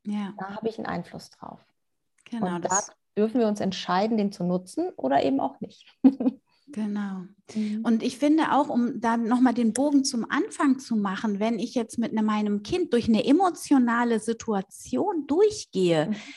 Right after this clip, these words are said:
Speaker 1: und dann anfange, in diese Achtsamkeit zu gehen, schau mal hier, du fühlst dich jetzt aufgewühlt in deinem Inneren und es ist alles ganz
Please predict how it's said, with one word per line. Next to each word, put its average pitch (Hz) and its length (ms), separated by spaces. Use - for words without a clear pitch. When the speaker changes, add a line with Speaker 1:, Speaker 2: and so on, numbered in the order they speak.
Speaker 1:
und 262 300
dann 302 180
anfange, 302 720
in 247 120
diese 233 320
Achtsamkeit 180 880
zu 185 180
gehen, 170 300
schau 247 280
mal 240 180
hier, 208 580
du 220 80
fühlst 330 420
dich 277 140
jetzt 208 280
aufgewühlt 262 760
in 226 180
deinem 208 240
Inneren 240 460
und 220 100
es 247 160
ist 254 220
alles 254 460
ganz 262 440